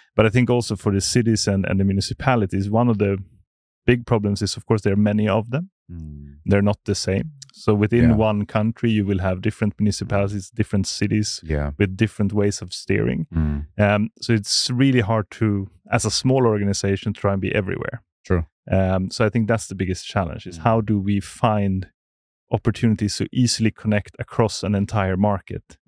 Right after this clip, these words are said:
Speaker 2: Yeah,
Speaker 1: instead
Speaker 2: like,
Speaker 1: of
Speaker 2: take it
Speaker 1: doing,
Speaker 2: all in. Yeah.
Speaker 1: instead of doing every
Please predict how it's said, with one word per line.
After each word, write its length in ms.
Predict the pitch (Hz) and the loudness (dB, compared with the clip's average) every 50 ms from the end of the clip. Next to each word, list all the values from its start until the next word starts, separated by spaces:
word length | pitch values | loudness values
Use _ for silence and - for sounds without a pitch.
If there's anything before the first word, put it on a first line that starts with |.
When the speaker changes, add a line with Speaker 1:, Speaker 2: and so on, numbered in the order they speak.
| _ | _
Speaker 2:
Yeah, 100 | - 110 | 4 6
Speaker 1:
instead 140 | 101 95 87 87 | 6 6 6 6
Speaker 2:
like, 100 | 101 107 | 4 4
Speaker 1:
of 60 | 101 | 4
Speaker 2:
take 100 | 101 107 | 4 4
it 120 | 113 110 | 4 4
Speaker 1:
doing, 120 | 104 104 92 | 4 4 4
Speaker 2:
all 160 | 92 90 90 | 2 2 2
in. 200 | 90 85 82 78 - | 0 -2 -2 -4 -4
Yeah. 140 | 85 87 90 | 0 2 2
Speaker 1:
instead 200 | - 87 131 123 | 4 4 4 2
of 80 | 113 | 4
doing 200 | 104 113 110 107 - | 2 2 2 2 2
every 480 | - 127 123 110 107 107 110 107 104 | 0 0 0 2 2 2 2 2 2